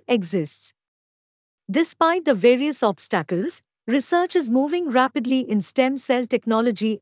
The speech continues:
as clinical trials have shown significant positive results when it comes to actual application. Further research and studies will aid in improving the prospects of applying stem cell technology and tissue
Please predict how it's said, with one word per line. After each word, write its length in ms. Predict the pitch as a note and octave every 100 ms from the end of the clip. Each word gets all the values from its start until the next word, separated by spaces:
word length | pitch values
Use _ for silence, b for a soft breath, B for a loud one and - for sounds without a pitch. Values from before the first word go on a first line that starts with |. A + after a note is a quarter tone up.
| -
as 200 | A3+ -
clinical 440 | C4 D4 C#4+ D4+
trials 540 | - B3+ A3+ B3 B3 -
have 220 | B3 B3
shown 360 | - C4+ D4 D#4
significant 680 | C#4+ A3+ B3+ C4+ - A#3
positive 480 | - A#3 B3 C#4+ A3
results 540 | G3+ F3 F3+ A3 B3 -
when 180 | G3+ G3+
it 140 | -
comes 340 | - G3 G#3 -
to 140 | B3
actual 460 | - C4+ - - D#4+ -
application. 760 | A3+ A3 F3+ F#3+ E3+ F#3 C#3 - _ _ _ _ _ _ _ _ -
Further 440 | - D#4+ F#4 G#4
research 480 | D#4+ B3+ C4 B3+ B3+
and 180 | G3+ C4+
studies 560 | - G#3 F#3 G3+ G#3
will 160 | A3 G3
aid 220 | A3 A3+
in 80 | A3
improving 480 | G3+ G3 B3+ C4+ C#4
the 100 | A3+
prospects 640 | A3 G3+ - A#3 A3 -
of 140 | F#3
applying 540 | - G3 A3+ A3+ A#3+ B3+
stem 320 | - C4 C4+
cell 280 | - B3+ B3
technology 760 | A#3+ - G3 G3 G3+ G3+ F3 _ -
and 200 | A#3+ A3
tissue 320 | C4 -